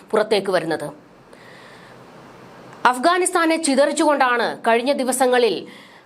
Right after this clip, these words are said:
പതിമൂന്ന് ഭൂചലനങ്ങൾ ഉണ്ടായത്. എന്നാൽ അതിലും വലിയ ക്രൂരതയാണ് രക്ഷാപ്രവർത്തനത്തിൽ നടന്നത്. സ്ത്രീകളെ രക്ഷിക്കാനും രക്ഷാപ്രവർത്തനത്തിൽ അവരുടെ മൃതദേഹങ്ങൾ പുറത്തെടുക്കാനും സൈന്യവും രക്ഷാപ്രവർത്തനത്തിനുണ്ടായിരുന്നവരും തയ്യാറായില്ല.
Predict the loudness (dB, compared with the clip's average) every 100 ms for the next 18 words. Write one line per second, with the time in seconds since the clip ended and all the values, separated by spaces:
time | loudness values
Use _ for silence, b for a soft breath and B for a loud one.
0 | _ 0 2 0 0 0 -2 -2 -2 0
1 | 0 2 0 0 -2 -2 -4 -8 -16 -10
2 | -4 0 0 0 0 -2 0 0 0 -2
3 | -2 0 0 2 0 -2 -4 -4 -2 -2
4 | -2 -2 -2 0 0 -2 -4 -4 -4 -4
5 | -6 -10 -16 -20 B B B B B -4
6 | 0 2 4 4 2 0 0 0 0 0
7 | 0 2 0 -4 -6 -6 -2 0 0 0
8 | 0 0 0 0 0 0 2 2 2 2
9 | 2 2 0 0 0 0 0 2 0 0
10 | 0 0 0 0 0 0 0 0 -2 -6
11 | B B -4 0 0 0 -2 0 -2 -2
12 | 0 0 2 2 0 0 0 2 0 0
13 | 0 2 0 0 -2 -6 -10